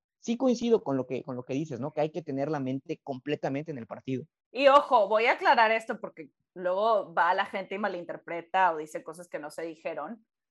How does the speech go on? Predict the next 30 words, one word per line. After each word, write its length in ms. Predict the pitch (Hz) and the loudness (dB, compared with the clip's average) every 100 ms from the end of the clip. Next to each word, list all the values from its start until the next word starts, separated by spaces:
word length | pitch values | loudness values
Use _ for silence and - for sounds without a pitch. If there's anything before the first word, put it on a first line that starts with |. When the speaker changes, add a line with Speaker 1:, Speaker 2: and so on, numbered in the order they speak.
| _ | _
Speaker 2:
Y 120 | 185 196 | -10 -4
ya 160 | 185 | -2
para 200 | 202 208 | 0 -2
cerrar, 340 | 208 185 175 170 | -2 -4 -4 -4
pues 160 | 190 | -6
para 240 | 196 175 170 | -2 -4 -2
poder 220 | 175 170 | -6 -4
ir 100 | 180 | -2
a 60 | |
los 220 | 185 190 - | 0 -2 -4
próximos 580 | 170 175 - 185 185 | -12 -12 -10 -10 -10
juegos, 480 | 180 233 190 214 - _ _ _ _ _ | -4 -2 -2 -4 -8 _ _ _ _ _
que 100 | 240 | -6
para 300 | - 247 247 | 4 6 6
mí 420 | 254 302 320 - _ _ _ _ | 4 2 0 -6 _ _ _ _
sus 280 | _ 285 302 | _ -8 -2
actitudes 560 | 311 320 294 359 392 392 | -2 -2 -6 0 0 2
jamás 360 | 320 269 262 | 2 4 4
van 140 | 262 262 | 4 0
a 60 | |
justificar 600 | 254 254 220 180 175 180 | -2 -8 -10 -10 -6 -4
que 80 | 196 | -2
les 160 | 190 175 | -2 -2
digan 240 | 170 175 | -6 -4
nombres, 580 | 190 190 185 185 180 180 | -2 -2 0 2 2 0
que 80 | 190 | -4
le-, 240 | 175 160 _ | -4 -8 _
que 160 | 185 | -4
la 280 | 175 170 160 | -2 -2 -2
acosen. 840 | - 175 - 233 233 233 202 214 | -2 -6 2 2 4 0 -2 -4